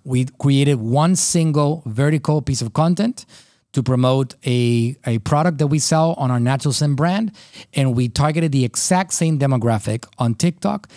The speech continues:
and the exact same demographic on Facebook and Instagram. And thirty-five to forty-four-year-old Latin females in the U S that speak Spanish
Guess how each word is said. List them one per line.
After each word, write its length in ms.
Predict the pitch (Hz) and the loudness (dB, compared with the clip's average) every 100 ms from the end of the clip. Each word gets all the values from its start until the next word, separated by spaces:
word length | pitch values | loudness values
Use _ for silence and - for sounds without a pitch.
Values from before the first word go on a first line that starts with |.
| - - | -20 -4
and 180 | 131 120 | 0 2
the 120 | 110 | 0
exact 360 | - 156 165 - | 0 0 0 0
same 220 | 151 135 | 0 0
demographic 640 | 131 120 123 110 120 113 117 | 0 0 0 0 -2 -2 -2
on 120 | 110 | -2
Facebook 460 | - 131 120 135 | -2 -4 -4 -6
and 140 | 120 113 | -2 0
Instagram. 500 | 110 - 92 87 95 - - - - - | 0 -2 -6 -8 -12 -16 -20 -20 -8 -2
And 560 | 120 120 117 123 135 | 0 2 2 0 -2
thirty-five 640 | - 175 190 - 165 165 | 0 2 2 2 2 2
to 80 | 139 | -2
forty-four-year-old 960 | - 160 151 151 147 143 143 160 180 - 135 | 0 0 2 2 2 2 4 4 2 -2 -2
Latin 540 | 117 135 151 180 160 | 0 0 0 0 0
females 360 | 165 160 160 139 | 2 2 0 0
in 140 | 123 | 0
the 80 | 113 | 0
U 280 | 110 143 135 | 0 2 2
S 200 | 143 - | 0 0
that 140 | 104 | -4
speak 420 | - - 139 - | -2 -2 -2 -4
Spanish 720 | - - - 143 185 220 - | -8 -8 -2 2 2 2 -2